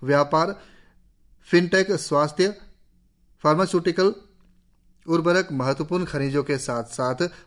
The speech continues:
पर्यटन, शिक्षा और सांस्कृतिक सहयोग पर अहम चर्चा हुई। दोनों नेताओं ने क्षेत्रीय घटनाक्रमों, बहुपक्षीय सहयोग को आगे बढ़ाने और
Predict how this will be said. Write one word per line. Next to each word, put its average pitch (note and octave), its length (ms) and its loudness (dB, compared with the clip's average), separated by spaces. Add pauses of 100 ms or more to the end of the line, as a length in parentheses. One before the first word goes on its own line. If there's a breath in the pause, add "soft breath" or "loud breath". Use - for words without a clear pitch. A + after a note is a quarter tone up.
(100)
पर्यटन, D#3+ 440 2
शिक्षा C3+ 360 -2
और B2 340 -2
सांस्कृतिक D3+ 600 -2
सहयोग C3+ 720 -2
पर B2 100 -2
अहम B2 340 -6
चर्चा B2 320 -4
हुई। B2+ 320 0 (320 loud breath)
दोनों F3+ 260 2
नेताओं C#3 440 0
ने E3+ 120 0 (340 loud breath)
क्षेत्रीय F3+ 400 2
घटनाक्रमों, C3 720 -2 (180)
बहुपक्षीय E3 580 2
सहयोग D3+ 580 0
को B2 120 -2
आगे B2 300 -2
बढ़ाने C3 360 -2
और B2+ 400 -2